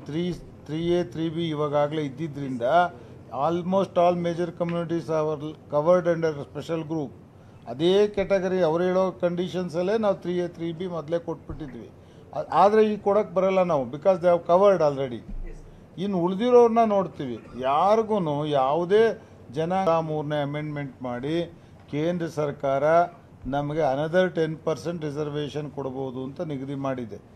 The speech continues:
To the level of ten percent, not exact. E W ಎಸ್ನವ್ರಿಗೆ ಹತ್ತು ಪರ್ಸೆಂಟ್ವರೆಗೆ reservation ಕೊಡಿ ಅಂತ. ನಾವು as we have already have special group reservation,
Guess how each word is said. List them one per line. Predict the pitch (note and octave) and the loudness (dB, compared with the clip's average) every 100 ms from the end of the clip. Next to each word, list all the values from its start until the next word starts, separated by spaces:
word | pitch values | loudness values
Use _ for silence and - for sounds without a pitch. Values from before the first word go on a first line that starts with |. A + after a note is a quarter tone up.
| - - - - - - - - | -20 -20 -20 -20 -20 -20 -20 -8
To | E3 E3 | -6 -4
the | G3+ | 0
level | F#3 F3+ F#3 G3+ | 4 6 6 6
of | G3+ G3 | 4 4
ten | F3 F3 - | -4 -4 0
percent, | F3 - D3 B2+ - - - | 0 0 -4 -6 -8 -20 -12
not | A#2+ D#3 E3+ | -4 -2 -2
exact. | D#3 A#2+ B2+ E3 - - - - - - - | -6 -6 -2 -2 -4 -18 -20 -20 -20 -18 -10
E | D#3 G3+ | -6 -4
W | F#3 F#3+ E3+ F3 | 0 0 2 2
ಎಸ್ನವ್ರಿಗೆ | F3 C3+ D#3+ G3+ F#3 | 2 0 -4 -2 -2
ಹತ್ತು | D#3+ - | -2 -2
ಪರ್ಸೆಂಟ್ವರೆಗೆ | E3+ D#3+ E3+ E3 D#3+ D#3 G3+ | -4 -2 -4 -4 -4 -4 -4
reservation | D#3+ D#3 D3+ D3+ C3+ D#3+ D3 | -2 -4 -4 -4 -6 -8 -8
ಕೊಡಿ | C#3+ C#3 C#3+ | -8 -6 -6
ಅಂತ. | B2+ A2+ A2 F#2 - - - A#2 | -6 -6 -6 -6 -14 -20 -16 -8
ನಾವು | A#2+ D3 G3 G3+ | -2 0 2 4
as | F#3 F3 | 4 4
we | D#3 | 4
have | F3 E3+ | 4 6
already | D3 D#3 F3 G3 G#3 | 6 2 2 0 2
have | F#3+ F#3+ F#3 F3+ - | 4 4 2 0 -8
special | D#3 C#3+ F3 E3+ | -8 -4 -4 -2
group | F3+ F3+ D#3+ | -4 -2 -4
reservation, | C#3+ D#3+ E3 D3 D#3+ C3 | -4 -2 -2 -4 -4 -6